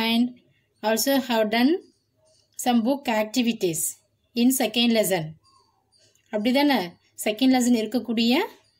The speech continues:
முக்கியமான ஒரு சில டாபிக்ஸும் அதுல இருக்கக்கூடிய புக் ஆக்டிவிட்டீஸும் நம்ம பார்த்தோம் லாஸ்ட் வீக். Okay, today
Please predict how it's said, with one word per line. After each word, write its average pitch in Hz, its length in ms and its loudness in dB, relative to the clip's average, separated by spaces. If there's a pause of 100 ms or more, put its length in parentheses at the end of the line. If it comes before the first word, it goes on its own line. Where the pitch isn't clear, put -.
(420)
முக்கியமான 247 680 4
ஒரு 240 200 2
சில 226 260 0 (200)
டாபிக்ஸும் 233 640 0 (540)
அதுல 220 140 0
இருக்கக்கூடிய 254 360 0 (100)
புக் 269 200 -2 (100)
ஆக்டிவிட்டீஸும் 233 640 -2
நம்ம 247 160 0
பார்த்தோம் 190 420 -4 (400)
லாஸ்ட் 202 320 -2
வீக். 202 300 -2 (1080)
Okay, 220 320 -2 (600)
today 247 320 2